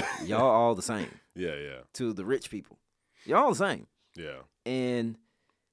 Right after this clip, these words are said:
Speaker 2: the quicker we all realize that we're all the same, we become the majority.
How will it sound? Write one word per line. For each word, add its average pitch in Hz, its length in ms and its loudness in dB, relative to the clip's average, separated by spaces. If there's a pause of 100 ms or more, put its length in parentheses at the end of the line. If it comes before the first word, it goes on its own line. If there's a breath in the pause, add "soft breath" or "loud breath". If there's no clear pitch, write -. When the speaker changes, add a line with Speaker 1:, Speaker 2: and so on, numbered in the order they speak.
(120)
Speaker 2:
the 95 100 -6
quicker 247 440 4
we 160 200 2
all 127 240 4
realize 101 640 0
that 87 120 -8
we're 85 140 -6
all 135 180 2
the 95 80 -12
same, 80 420 -10 (1000)
we 101 160 -4
become 107 300 -6
the 92 80 -8
majority. - 520 -6